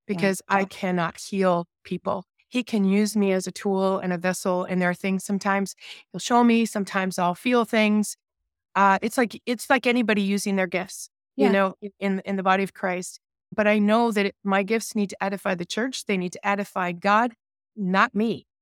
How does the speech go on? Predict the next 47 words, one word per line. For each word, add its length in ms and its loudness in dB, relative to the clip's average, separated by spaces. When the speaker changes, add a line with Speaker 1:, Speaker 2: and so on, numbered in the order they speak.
Speaker 1:
And 240 0
so 180 -6
therefore, 540 0
it, 80 -4
my 240 4
job 360 2
is 180 -8
to 140 -4
be 340 0
a 60 -2
helper, 640 -4
you 100 -2
know, 280 2
it's 160 -8
to 100 -8
come 260 0
alongside 600 0
people 500 -6
and 240 -4
guide, 400 2
but 140 0
not 320 2
to 420 -2
proclaim 440 -2
that 120 0
I'm 140 0
the 60 -8
healer. 440 -2
And 160 -2
I 120 -2
think 200 -4
that's 220 0
a 40 -2
big 240 -2
distinction 680 -2
that 160 -6
needs 240 -2
to 100 -14
be 80 -2
made, 180 0
especially 720 -4
in 100 -4
these 160 -6
times 400 0
that 100 -6
we're 160 -8
in, 320 -4